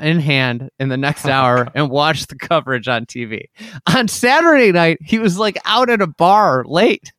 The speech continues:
Speaker 2: Yeah, he's just a guy in the diner, middle America, having a beer at the bar.
Speaker 1: Monday Q had a tweet.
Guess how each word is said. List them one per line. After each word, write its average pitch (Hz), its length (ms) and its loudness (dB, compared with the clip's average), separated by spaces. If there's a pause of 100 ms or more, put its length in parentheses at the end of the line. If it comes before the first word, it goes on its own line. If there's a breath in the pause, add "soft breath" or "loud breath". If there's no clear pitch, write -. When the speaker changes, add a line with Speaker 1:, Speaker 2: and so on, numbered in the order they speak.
(320)
Speaker 2:
Yeah, 381 260 -10
he's 117 200 -14
just 202 160 -14
a 226 60 -12
guy 202 360 0
in 143 120 0
the 156 80 -4
diner, 143 580 0
middle 143 300 2
America, 165 480 0
having 117 260 0
a 143 60 -6
beer 123 480 -2 (540)
at 110 80 -14
the 104 60 -10
bar. 104 420 -2 (680 loud breath)
Speaker 1:
Monday 254 440 -2
Q 226 240 0
had 185 160 2
a 160 100 0
tweet. 147 380 -2